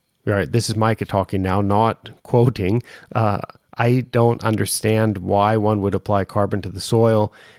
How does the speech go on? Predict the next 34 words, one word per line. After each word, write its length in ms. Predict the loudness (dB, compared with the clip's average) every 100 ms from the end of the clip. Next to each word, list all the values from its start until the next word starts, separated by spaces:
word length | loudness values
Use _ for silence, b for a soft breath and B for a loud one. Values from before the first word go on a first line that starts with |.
| B
because 300 | -4 0 0
there's 200 | 0 -2
already 680 | -4 0 2 2 2 0 -2
so 400 | -6 -2 0 0
much 440 | 0 -2 -4 -8 -10
carbon 600 | -2 -2 0 -2 -4 -6
there. 420 | 0 2 2 0 -4
And 120 | -2
in 80 | 0
fact, 360 | 2 0 0 -8 b b
for 160 | -2
professional 580 | -2 -2 0 0 0 -2
turfgrass 440 | -2 -2 -2 -4 0
management, 560 | 0 0 0 -4 -4 B B B
a 80 | -2
lot 240 | 2 2 2
of 120 | 0
the 100 | -4
work 540 | 0 2 2 0 _ -20 -4
done, 580 | 0 2 0 -2 -6 -6
such 300 | -4 -4 -4
as 120 | -4
sand 380 | -2 0 -2 -4
top 340 | 0 0 0
dressing, 560 | -4 -4 -4 -4 -4 -8 b b b b _ -4
and 520 | -2 0 -2 -2 -6 -14 _ -4
a 80 | 0
lot 400 | 2 2 0 -2
of 280 | -6 -6 -4
the 260 | -2 -2
cultivation 840 | -4 -2 -2 -2 0 2 2 0 0
work 220 | -2 -4
that's 200 | -10 -10
done 320 | -6 -6 -6